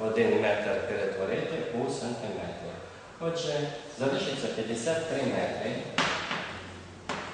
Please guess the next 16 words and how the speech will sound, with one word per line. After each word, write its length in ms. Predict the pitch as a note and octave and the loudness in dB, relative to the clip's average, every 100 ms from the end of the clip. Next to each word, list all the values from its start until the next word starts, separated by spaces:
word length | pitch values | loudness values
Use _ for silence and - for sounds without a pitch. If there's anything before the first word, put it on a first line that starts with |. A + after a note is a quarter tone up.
| - - - - - - - - - | -10 -12 -14 -14 -14 -16 -16 -18 -4
Оскільки 540 | B2+ C3 - F#3+ E3 D#3+ | 0 2 0 0 0 2
в 80 | |
одному 320 | D#3 D3+ E3 D#3 | 2 2 2 4
метрі 340 | D3+ D3 C#3+ | 4 4 0
сто 300 | - D3 B2+ | 2 6 6
сантиметрів, 720 | A2+ G#2+ - G2+ F#2+ G2 F#2+ A2 | 6 4 2 2 2 0 0 0
то 80 | |
ми 220 | A#2 B2+ A#2 | 2 4 6
до 100 | B2 | 4
сто 420 | - C3+ A2 G#2 - A2 | 4 4 4 4 0 -2
додаємо 460 | A2+ G#2 G#2 G2+ G2 | 0 4 4 4 2
вісімнадцять, 580 | G2+ G#2+ G2 F#2+ F#2+ - | 0 -2 0 0 0 -2
буде 220 | G2 F#2 | -2 -2
сто 140 | - C#3 | 2 4
вісімнадцять 840 | C3+ - - - G3+ G3 - - - - - - - - - | 4 4 2 4 4 4 2 0 -2 -2 -6 -8 -8 -6 -6
сантиметрів. 840 | - A#2+ A#2 G2 F2 - - - | 0 2 2 0 0 0 0 0